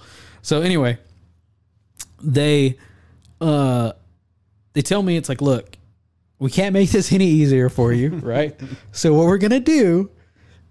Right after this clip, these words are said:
Speaker 1: is get it packed up, and U P S is gonna come back to your house.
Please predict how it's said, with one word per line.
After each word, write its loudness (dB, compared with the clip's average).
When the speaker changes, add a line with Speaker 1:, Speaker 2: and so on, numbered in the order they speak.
Speaker 1:
is 2
get -4
it -4
packed -4
up, -2
and 0
U 2
P 2
S 0
is -6
gonna 0
come 0
back 0
to 0
your 2
house. -2